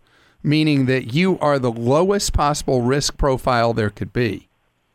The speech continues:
So that makes it even more curious why with a score that is, you're so close to perfect, it's insignificant. It'd be like,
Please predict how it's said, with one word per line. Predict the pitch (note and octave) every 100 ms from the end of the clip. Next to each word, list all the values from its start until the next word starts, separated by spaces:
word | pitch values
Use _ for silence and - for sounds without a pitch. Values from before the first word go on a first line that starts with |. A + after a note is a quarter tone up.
| _ _ _ _ _ _
So | E3
that | E3
makes | G3 F3+
it | F3+
even | D3+ C3+
more | A#2+ D#3 A3+
curious | - E3 C3 A2+ G#2+ G#2+ -
why | B2 C#3 C#3
with | C3+ A#2
a |
score | - - E3+ D#3+ C#3 B2+ - _ _ _
that | C#3 C#3 B2+
is, | C#3 C3 A#2
you're | C#3 G#3
so | A#3 - F#3
close | - F3 D3+ -
to | A2+
perfect, | - F3 D#3+ - G#2+ - _ _ _ _ _ -
it's | C3+ C3 - - -
insignificant. | F3 E3 - C3 D3+ C3+
It'd | A#2+
be | C#3 C#3+
like, | C#3 B2+